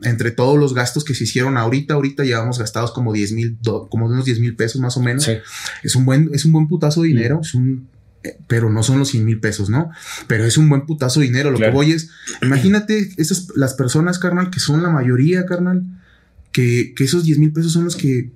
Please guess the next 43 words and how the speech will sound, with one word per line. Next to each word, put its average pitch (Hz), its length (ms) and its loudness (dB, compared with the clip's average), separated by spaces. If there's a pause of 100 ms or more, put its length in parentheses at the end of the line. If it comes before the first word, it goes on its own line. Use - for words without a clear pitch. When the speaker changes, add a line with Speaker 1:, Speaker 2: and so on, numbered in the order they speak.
Speaker 1:
ganan 147 300 0
en 143 120 2
dos 143 120 0
meses, 151 360 -2
hermanito. 110 540 -4
Speaker 2:
Sí, 139 280 0
no. 104 220 0 (100)
Speaker 1:
No, 170 420 0
carnal, 156 440 0
pues 131 320 -6
me 131 240 2
los, 120 240 0
me 127 100 2
los 120 220 2
bajan 165 480 2
para 127 140 2
Speaker 2:
No, 127 60 2
Speaker 1:
la 127 40 4
Speaker 2:
no 131 60 2
es 127 60 2
Speaker 1:
moral. 139 180 2
Speaker 2:
viable. 95 160 -4 (200)
Speaker 1:
Y 156 100 2
aquí 165 200 0
lo 233 80 0
importante, 202 480 0
bueno, 151 240 4
lo 131 100 2
que 131 140 0
yo 151 120 2
noté 185 220 0
en 156 80 4
estos 156 280 -2
días, 156 300 -2
o 143 60 -4
sea, 127 160 0
la 120 140 0
medicina 139 480 0
se 139 120 0
dio, 190 360 0
nos 147 160 0
dieron 135 200 0
medicina. 185 640 0